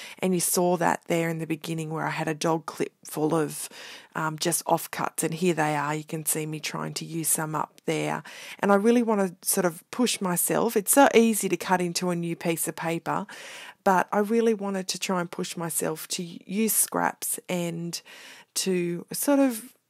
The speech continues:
um, you know, not be wasteful. Um, I,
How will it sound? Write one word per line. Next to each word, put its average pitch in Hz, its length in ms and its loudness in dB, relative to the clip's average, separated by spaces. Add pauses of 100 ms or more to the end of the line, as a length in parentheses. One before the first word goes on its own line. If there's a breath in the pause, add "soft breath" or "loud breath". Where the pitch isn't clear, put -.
um, 196 520 -4 (340)
you 202 80 -6
know, 214 80 -2
not 226 220 -4
be 254 80 0
wasteful. 185 720 -2 (220)
Um, 190 600 -6 (580 loud breath)
I, 208 220 6